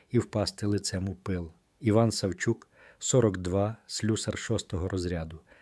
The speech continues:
звик повертатися однією стежкою, повз трансформаторну будку, через двір із перекошеними турніками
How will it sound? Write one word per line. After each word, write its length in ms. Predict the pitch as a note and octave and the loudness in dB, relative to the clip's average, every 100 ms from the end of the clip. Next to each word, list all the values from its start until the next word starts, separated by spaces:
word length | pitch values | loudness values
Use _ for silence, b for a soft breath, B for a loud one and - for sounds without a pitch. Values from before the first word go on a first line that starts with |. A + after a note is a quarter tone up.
| B | B
звик 300 | F#2 G#2 C3+ | 2 4 4
повертатися 760 | - A2 G#2 - A2 G#2 - F#2+ | 4 2 2 0 0 -2 -4 -4
однією 440 | F#2 G2+ A2 A2+ | -2 -2 0 0
стежкою, 640 | A2+ - F#2 - - E2+ D#2 B B B | -2 -4 -4 -4 -12 -14 -14 B B B
повз 240 | A#2+ G#2 | -2 -2
трансформаторну 960 | - C3 A#2+ - G#2 G#2 G#2+ - G#2+ A#2 | -2 -2 0 0 0 2 0 -2 -2 -2
будку, 580 | A2 G2 F#2+ - E2 E2 B B B | 0 -2 -2 -6 -12 -14 B B B
через 300 | - B2 G#2 | 2 4 4
двір 340 | F#2+ G2 A2+ | 2 0 0
із 160 | A2+ - | -2 -4
перекошеними 760 | G2+ G2 - G2 - G2+ G2+ | -2 -2 -2 -4 -2 -2 0
турніками 840 | G2+ - G2+ G2+ G2 - A2 F2 E2+ | -2 -4 0 0 0 -2 -2 -2 -6